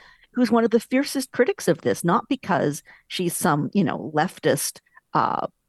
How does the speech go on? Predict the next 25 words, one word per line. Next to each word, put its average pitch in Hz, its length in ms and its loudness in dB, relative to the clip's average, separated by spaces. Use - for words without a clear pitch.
uh, - 340 0
person, - 480 -2
but 240 140 2
because 285 260 2
she - 160 -4
can 262 200 -2
see - 500 -4
that - 160 0
for 240 100 -4
companies, - 640 -2
even 539 220 6
imagine 208 480 6
if 151 160 -4
you're 226 300 6
a 170 160 4
multina-, 190 500 0
not 214 160 -2
a 117 60 0
multinational - 640 -8
corporation, 147 560 -6
well, 131 140 -2
although - 220 -2
them 127 200 -2
too, - 240 -10
but - 140 -4